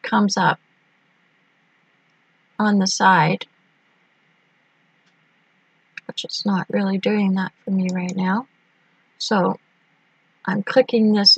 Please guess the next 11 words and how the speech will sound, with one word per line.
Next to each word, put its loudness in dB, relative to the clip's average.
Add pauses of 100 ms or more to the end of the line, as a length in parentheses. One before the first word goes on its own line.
arrow 2
right 0
here, -2 (1080)
and 2 (100)
I'm 4
gonna 0
click -4 (420)
create -2
a -6
page. -4 (2250)
Okay, -8